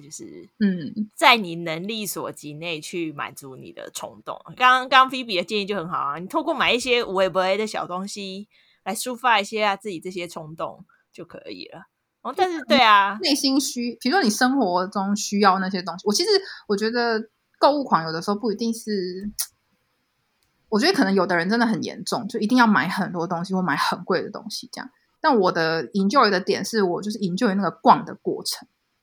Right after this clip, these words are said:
Speaker 2: 然后就是去看很多不同的新的东西什么的。
Speaker 1: 嗯。
Speaker 2: 那在看很多不同的新的东西，你可能会被激发很多想买的欲望，但其实内心就是要问问看说，
Speaker 1: <laughs>
Speaker 2: “哎，自己家里有没有缺这个啊？”或什么的。但是去透过这种逛，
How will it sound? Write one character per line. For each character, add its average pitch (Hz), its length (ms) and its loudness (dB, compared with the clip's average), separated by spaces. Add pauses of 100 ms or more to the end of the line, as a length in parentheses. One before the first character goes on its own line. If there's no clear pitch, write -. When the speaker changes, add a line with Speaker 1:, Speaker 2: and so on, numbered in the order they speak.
(380)
Speaker 2:
然 180 180 2
后 202 300 0
就 202 120 -8
是 208 80 -2
去 208 160 -6
看 214 240 4
很 196 140 0
多 175 140 -4
不 202 100 -2
同 196 160 -4
的 165 80 -6
新 185 160 -2
的 165 80 -6
东 165 160 -8
西 170 100 -10
什 - 120 -10
么 - 100 -12
的。 - 100 -16
Speaker 1:
嗯。 - 40 -12
Speaker 2:
那 226 120 4
在 277 120 4
看 277 240 6
很 190 100 4
多 196 100 2
不 226 120 -2
同 214 120 0
的 165 60 -6
新 185 140 -6
的 165 60 -8
东 175 120 -6
西， 165 100 -10
你 165 120 -6
可 196 100 -4
能 170 140 -6
会 196 100 -2
被 196 140 -4
激 180 260 -8
发 156 300 2 (340)
很 165 260 -6
多 190 160 2
想 175 340 2
买 170 180 2
的 - 80 -6
欲 180 260 -6
望， 185 260 0 (280)
但 247 180 2
其 214 140 -4
实 180 120 -6
内 214 160 2
心 208 160 0
就 202 60 0
是 202 120 -4
要 196 60 6
问 196 100 6
问 190 80 2
看 196 140 2
说， 196 100 -2
Speaker 1:
<laughs> 185 40 4
Speaker 2:
“哎， 220 60 4
自 226 180 -6
己 190 100 2
家 190 200 4
里 170 140 0
有 147 100 -4
没 175 80 -4
有 170 80 -2
缺 160 240 0
这 165 120 -4
个 - 160 -8
啊？” - 220 -4
或 180 80 -4
什 - 160 -12
么 - 180 -18
的。 - 180 -16
但 254 120 2
是 262 140 -4
去 269 120 -4
透 254 200 2
过 233 160 0
这 247 60 0
种 202 220 0
逛， 175 340 4